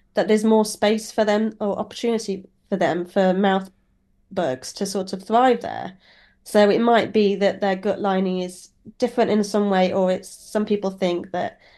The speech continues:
the gut lining could be leaky, and that could enable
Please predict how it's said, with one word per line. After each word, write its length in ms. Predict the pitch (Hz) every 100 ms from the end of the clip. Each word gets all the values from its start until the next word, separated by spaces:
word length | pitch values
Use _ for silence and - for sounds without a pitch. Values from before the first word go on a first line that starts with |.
| _ _
the 80 | -
gut 220 | 196 -
lining 280 | 202 185 190
could 160 | 190 196
be 220 | 202 208
leaky, 500 | 233 233 208 202 196
and 140 | 202
that 160 | 196 190
could 100 | 196
enable 800 | 196 196 202 202 180 180 180